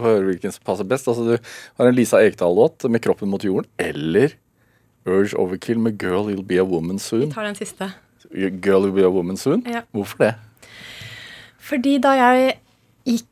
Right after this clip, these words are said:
Speaker 2: det er liksom fra å være, akkurat det vi snakker om nå, er jo fra å være jente som ikke tar ansvar, samt som, ehm, ikke har kanskje de røttene,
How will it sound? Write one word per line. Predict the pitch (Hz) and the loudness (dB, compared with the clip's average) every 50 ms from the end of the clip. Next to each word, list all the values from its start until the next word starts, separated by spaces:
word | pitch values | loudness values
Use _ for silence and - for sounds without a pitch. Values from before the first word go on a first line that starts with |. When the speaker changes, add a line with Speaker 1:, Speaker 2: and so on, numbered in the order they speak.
| _ | _
Speaker 2:
det | - 269 | 0 2
er | 269 262 | 2 2
liksom | - - 254 | 2 -2 -4
fra | - - 240 233 | -2 -2 -2 0
å | 240 | 0
være, | 240 220 214 226 - | 0 0 -2 -2 -4
akkurat | 226 - - 240 226 214 | -6 -4 -2 -2 0 0
det | 208 | 0
vi | 202 233 | 0 0
snakker | 226 - 233 | 0 0 0
om | 226 240 | 0 2
nå, | 247 | 2
er | 240 214 | 2 0
jo | 202 - | 0 -2
fra | 233 226 | -4 -4
å | 226 | -2
være | 220 208 190 196 196 | -2 -2 -2 -2 -2
jente | 208 233 233 214 185 180 - _ _ _ _ - 220 226 226 - - - - - | 0 0 0 0 -2 -4 -8 _ _ _ _ -2 0 0 0 0 -4 -12 -16 -8
som | - 233 | -4 -4
ikke | 220 - 196 214 | -4 -4 -4 -4
tar | 214 - | -4 -2
ansvar, | 226 214 190 185 - - 196 190 196 202 202 202 185 - - - 220 | -2 -2 -4 -4 -6 -6 -4 -4 -2 -2 -2 -4 -6 -10 -14 -12 -8
samt | - - 196 190 - - | -6 -6 -6 -6 -6 -6
som, | 208 196 196 190 190 180 160 - _ _ _ _ _ _ _ _ _ _ - - - 240 - - | -6 -4 -2 -2 -4 -4 -6 -10 _ _ _ _ _ _ _ _ _ _ -20 -18 -18 -14 -8 -6
ehm, | 208 196 190 185 180 180 175 180 175 180 180 180 - _ _ _ _ | -4 -2 -2 -2 -2 -2 -2 -4 -4 -4 -6 -8 -12 _ _ _ _
ikke | - - - 208 180 | -14 -12 -8 -6 -4
har | 208 208 202 | -4 -4 -2
kanskje | 226 196 202 190 | -4 -4 -2 0
de | 190 190 180 | -2 -2 -2
røttene, | - - _ _ _ - 208 226 254 | -4 -10 _ _ _ -2 0 0 0